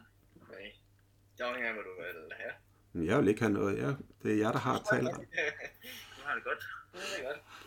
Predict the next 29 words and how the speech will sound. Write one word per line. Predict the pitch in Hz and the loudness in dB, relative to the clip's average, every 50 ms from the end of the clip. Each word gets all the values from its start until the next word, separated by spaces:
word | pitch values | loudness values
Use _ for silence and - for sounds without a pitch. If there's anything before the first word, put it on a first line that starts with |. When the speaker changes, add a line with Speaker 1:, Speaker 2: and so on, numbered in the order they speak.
| - - - - - - - | -18 -20 -20 -18 -8 8 12
Speaker 2:
Hvad | 123 151 180 | 12 12 12
vil | 202 196 | 12 12
I | 185 | 12
sige | - - - 190 190 202 185 - | 12 12 10 8 6 6 4 6
til | - - 160 135 - | 10 12 12 12 12
andre | - 131 160 180 - - 175 | 12 10 10 10 12 12 12
unge | 135 123 135 143 143 | 12 12 12 12 12
mennesker, | 143 139 135 143 156 156 - - 131 101 92 - - | 12 12 12 12 12 12 10 6 6 6 6 6 6
der | 123 104 | 6 8
måske | 107 113 110 - - 165 165 160 147 - - - - - - - - - - - - - - - - | 8 6 4 6 8 10 10 10 10 6 2 -6 -8 -8 -8 -10 -14 -16 -16 -16 -16 -16 -14 0 6
går | - 143 135 117 104 101 | 10 10 12 10 10 6
og | - | 4
tænker | - - 135 120 143 143 156 135 104 90 - - - - _ _ _ _ - - - | 4 4 6 6 8 8 6 6 4 2 -2 -6 -16 -20 _ _ _ _ -20 -12 -8
lige | 135 117 127 135 139 | -2 0 2 2 2
så | - 151 | 2 0
stille | - - - 127 123 127 131 | 2 6 8 10 10 12 10
drømmer | 127 - 113 117 123 131 135 127 107 | 10 8 8 10 10 10 10 10 8
om, | 101 - - | 6 4 0
at | 107 104 - | -4 -6 -6
de | 120 | -8
kunne | - - 113 113 | -6 -4 -2 -4
også | 110 - | -2 0
godt | - 110 - - | 2 2 2 2
tænke | - - 123 131 - | 2 2 4 4 2
sig | - - 101 | 2 0 0
at | 95 | 0
starte | - - 110 104 120 - - | 2 2 4 4 4 2 2
deres | 117 107 - - | 0 0 0 2
eget, | 110 98 98 107 110 123 120 107 | 4 4 4 4 4 0 -2 -4